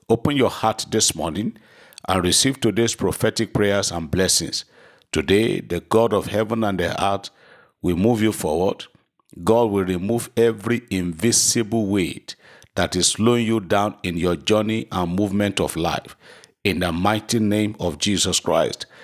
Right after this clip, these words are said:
I am praying and decreeing into somebody's life this morning that every spiritual roadblocks and checkpoints that the enemy have orchestrated and installed on your ways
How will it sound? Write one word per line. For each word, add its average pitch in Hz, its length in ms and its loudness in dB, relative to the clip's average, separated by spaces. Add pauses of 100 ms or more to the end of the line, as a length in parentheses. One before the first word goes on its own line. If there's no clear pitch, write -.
(220)
I 92 140 0
am 85 220 0
praying 123 380 2
and 95 160 -2
decreeing 117 600 -2
into 117 320 0
somebody's 117 680 0
life 101 220 0 (180)
this 107 300 0
morning 90 420 -4 (580)
that 87 180 -2
every 123 400 2
spiritual 117 560 0
roadblocks 107 840 0
and 85 240 -6
checkpoints - 720 -4 (500)
that 90 140 -2
the 90 80 0
enemy 127 520 2
have 98 220 -4
orchestrated 117 840 0
and 95 220 -2
installed - 480 0
on 104 160 0
your 92 140 0
ways 117 420 0